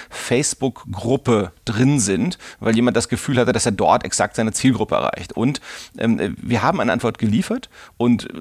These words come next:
das war natürlich nicht die perfekte Antwort, weil die perfekte Antwort gibt es nicht.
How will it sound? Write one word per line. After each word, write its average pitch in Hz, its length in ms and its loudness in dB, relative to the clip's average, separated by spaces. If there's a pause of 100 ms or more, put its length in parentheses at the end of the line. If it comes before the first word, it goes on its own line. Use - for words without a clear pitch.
(500)
das - 240 -4
war 113 80 2
natürlich 117 680 -2
nicht - 480 -4
die 120 60 -2
perfekte - 460 -2
Antwort, 110 280 -2
weil 113 100 2
die 110 80 2
perfekte 110 360 -2
Antwort - 260 -4
gibt - 220 -4
es - 160 -4
nicht. - 300 -14